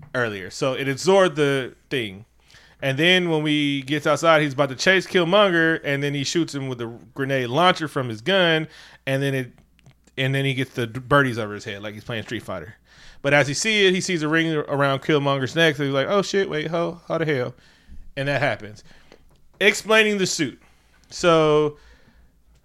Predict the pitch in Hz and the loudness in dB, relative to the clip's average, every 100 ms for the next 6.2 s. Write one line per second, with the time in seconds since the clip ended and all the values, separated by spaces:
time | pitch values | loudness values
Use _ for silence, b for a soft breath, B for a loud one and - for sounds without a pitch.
0 | _ 170 185 190 214 196 - 185 170 143 | _ 4 4 6 4 4 4 4 4 2
1 | 156 165 175 - 165 156 135 190 180 190 | 2 2 2 -2 0 0 0 -4 -2 -2
2 | 160 151 170 156 143 143 143 139 127 - | -2 -2 -2 -2 -4 -6 -4 -4 -4 4
3 | 147 156 143 131 127 113 101 104 90 95 | 8 10 8 4 -2 -4 -4 -8 -12 -14
4 | 98 98 - 87 101 87 82 107 117 123 | -14 -14 -12 -14 -12 -12 -10 -4 -2 -2
5 | - 123 120 120 117 - 113 107 - 175 | -6 -8 -8 -10 -12 -10 -12 -10 -4 -2
6 | 165 | -2